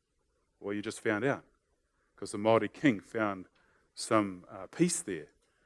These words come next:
And the Māori king and his tribe lived there for a better part of thirty years before they came out of hiding again. All right? But I just want you to imagine something.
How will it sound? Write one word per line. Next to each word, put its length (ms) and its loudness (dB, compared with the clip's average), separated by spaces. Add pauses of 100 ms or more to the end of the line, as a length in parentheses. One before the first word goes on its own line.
(260)
And 140 2
the 40 4
Māori 320 12
king 300 8
and 120 6
his 180 6
tribe 400 10
lived 220 8
there 160 10
for 240 8
a 60 -4 (320)
better 160 10
part 240 8
of 80 0
thirty 320 8
years 360 6
before 280 -6
they 100 10
came 280 0
out 140 6
of 60 -2
hiding 380 -4
again. 260 -14 (1000)
All 80 -16
right? 120 -10 (1600)
But 120 10
I 60 12
just 160 4
want 240 10
you 80 12
to 220 12
imagine 540 10
something. 560 -2